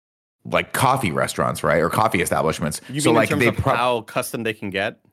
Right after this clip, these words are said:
Speaker 1: Yeah, they, I mean, I don't know that, but I'm just saying they're very efficient. So maybe they do
Speaker 2: Oh.
Speaker 1: have it down to a science where, like, they just look at it and they're like, "I can do all this stuff," 'cause it's, like,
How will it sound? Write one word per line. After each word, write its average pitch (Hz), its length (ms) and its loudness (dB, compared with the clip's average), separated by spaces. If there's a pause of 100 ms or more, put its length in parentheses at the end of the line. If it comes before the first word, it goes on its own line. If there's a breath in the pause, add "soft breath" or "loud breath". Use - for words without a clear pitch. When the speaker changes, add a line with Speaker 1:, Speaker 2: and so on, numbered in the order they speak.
Speaker 1:
Yeah, 156 180 6
they, 127 200 4
I 135 120 6
mean, 135 340 2
I 127 80 6
don't 143 160 4
know 131 160 6
that, 113 160 4
but 113 80 8
I'm 117 160 6
just 123 80 0
saying 139 140 4
they're 92 80 4
very 95 240 4
efficient. - 680 -2
So 123 120 2
maybe 117 300 4
they 104 140 4
do 110 220 2
Speaker 2:
Oh. 101 40 4
Speaker 1:
have 95 200 2
it 90 80 -2
down 92 140 4
to 87 80 0
a 87 40 0
science 87 400 0
where, 92 80 4
like, 87 220 2
they 98 80 2
just 85 160 0
look 90 240 0
at 85 160 4
it 85 40 2
and 85 100 -2
they're 87 60 2
like, 87 120 4
"I 95 80 2
can 87 140 -2
do 82 100 -2
all 69 140 2
this 76 120 -4
stuff," 78 220 -2
'cause - 160 -6
it's, - 100 -6
like, - 320 -6